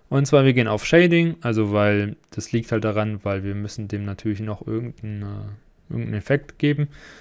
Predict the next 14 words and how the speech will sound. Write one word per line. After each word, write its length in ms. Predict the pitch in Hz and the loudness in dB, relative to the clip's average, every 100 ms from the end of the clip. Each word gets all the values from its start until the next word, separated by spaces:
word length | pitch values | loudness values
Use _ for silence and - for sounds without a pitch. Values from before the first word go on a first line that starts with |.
| _ | _
Deswegen 280 | _ 131 123 | _ -2 0
gehen 140 | 123 123 | 0 0
wir 120 | 110 | -2
auf 100 | - | -4
Displacement, 960 | 107 - 123 143 147 143 135 135 131 - | -8 -4 2 4 4 2 2 0 -4 -10
haben 200 | 110 127 | -4 -2
hier 160 | 123 | 0
die 120 | 113 110 | 0 -2
verschiedenen 420 | 110 - 104 104 | -4 -8 -10 -2
Reiter, 540 | 127 160 160 147 147 139 | 2 2 4 2 2 0
gehen 200 | 117 117 | -2 -2
hier 160 | 107 98 | -4 -8
auf 180 | - | -10
Shading, 480 | - 127 151 147 147 | -4 0 2 2 0